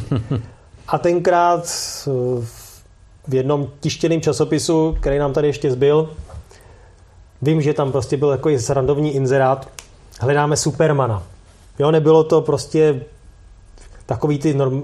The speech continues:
inzeráty typu: „Umíš tady to, umíš tamhle to“, a tady prostě bylo: „Hledáme Supermana, musíš umět úplně všechno.“ Kam ty vole, nic neumím, ty vole. <laughs> No, tak jsem tam napsal.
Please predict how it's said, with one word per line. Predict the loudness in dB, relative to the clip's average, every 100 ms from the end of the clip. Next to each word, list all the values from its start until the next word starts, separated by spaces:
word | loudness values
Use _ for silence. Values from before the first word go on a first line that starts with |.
| -4
inzeráty | -2 0 2 2 0
typu: | -2 -2 -2 -4 -4 -18 -10
„Umíš | -2 0 0 -2
tady | -2 0 0
to, | 0
umíš | -2 -4
tamhle | -2 0 0
to“, | 2
a | 2
tady | 2
prostě | 0 0 0
bylo: | 2 2 0 -4
„Hledáme | 0 2 2 2
Supermana, | 0 0 2 2 2 0 -2 -6 -4
musíš | -2 -2
umět | 0 0 0
úplně | 2 2 2
všechno.“ | 0 0 -2 -4 -6
Kam | -6 -2
ty | 0
vole, | 2 2
nic | 2 0
neumím, | 0 0 0 2 2
ty | 4
vole. | 4 2 0
<laughs> | 0 -2 -4 -4 -4 -2 0
No, |
tak | 0
jsem | 2 0
tam | 2
napsal. | 0 -2 -4 -6